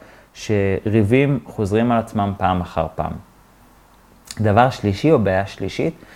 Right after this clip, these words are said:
זה, אה, נקרא לזה תליית הערך העצמי במשוב. זאת אומרת שאם משהו לא טוב, אז הביטחון העצמי יורד. הרבה אנשים מרגישים שהערך, כ-, ה-,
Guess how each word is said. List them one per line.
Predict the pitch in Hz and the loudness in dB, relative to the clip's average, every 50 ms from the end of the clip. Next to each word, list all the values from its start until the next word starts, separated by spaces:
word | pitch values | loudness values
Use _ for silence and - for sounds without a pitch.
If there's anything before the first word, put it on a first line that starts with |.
| - - - - - | -20 -20 -20 -8 -6
זה, | 107 101 101 107 104 104 104 101 - - - - - - - | -4 0 2 4 4 6 4 4 2 -2 -8 -20 -20 -6 -2
אה, | 107 104 104 - - - - - | 0 0 0 0 -2 -6 -8 -4
נקרא | - 113 113 - 120 127 | -4 -4 0 2 4 4
לזה | 147 135 120 104 | 6 4 4 2
תליית | - - 110 101 113 127 123 - | 2 0 4 4 4 4 4 2
הערך | 117 101 110 113 127 113 - - | 0 -2 0 0 -2 -6 -4 -4
העצמי | 92 87 - - - - 101 104 | -4 -4 -4 -8 -4 0 2 2
במשוב. | 107 110 107 92 82 85 - - - 110 98 85 | 4 4 2 2 0 -4 -4 -2 2 2 2 2
זאת | 82 78 90 87 - | 0 -4 -6 -6 -4
אומרת | 92 90 98 101 101 101 - | -2 0 0 0 0 -2 -4
שאם | - - 104 110 120 120 113 | -4 -2 0 2 2 2 2
משהו | 113 110 107 - - 107 | 0 0 -2 -2 -2 0
לא | 95 98 95 | 2 2 0
טוב, | - - 107 113 139 165 175 170 - - - - - - - _ _ _ - | 0 2 4 4 4 4 2 -2 -6 -12 -20 -20 -20 -20 -20 _ _ _ -8
אז | 143 101 98 95 92 95 | -4 -2 0 2 2 2
הביטחון | 95 87 98 - - 104 - - 120 123 127 | 2 2 0 -2 -2 -4 0 2 2 2 2
העצמי | 110 98 - - - 104 110 | 2 0 -2 -2 0 2 4
יורד. | 107 92 87 82 82 | 4 4 4 2 0
הרבה | 82 82 82 92 104 | 0 0 2 2 2
אנשים | 104 101 95 - 113 107 110 | 2 2 -2 -2 -2 -2 0
מרגישים | 104 95 90 85 - - 110 107 | 0 0 -2 -2 -2 -2 -2 -2
שהערך, | 107 - 104 95 - - - 104 120 110 98 85 - - - - | -2 -2 -4 -4 -4 0 2 2 4 4 2 -2 -2 -8 -2 0
כ-, | |
ה-, | 101 87 - 87 76 69 95 98 92 87 82 | 0 2 4 2 2 2 2 2 0 0 0